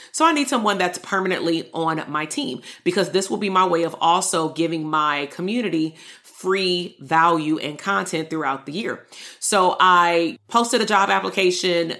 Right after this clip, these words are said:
interviewed a few people, end up selecting a awesome candidate, and she is still with us to this day. We hired her in the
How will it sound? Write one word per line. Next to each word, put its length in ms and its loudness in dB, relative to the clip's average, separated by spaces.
interviewed 400 0
a 20 -2
few 220 -6
people, 640 0
end 160 0
up 120 -2
selecting 600 0
a 160 -2
awesome 340 2
candidate, 520 0
and 100 -4
she 140 -2
is 100 -2
still 240 0
with 160 0
us 200 -4
to 80 -2
this 180 -4
day. 280 0
We 140 -4
hired 380 -2
her 440 -2
in 220 -2
the 400 -2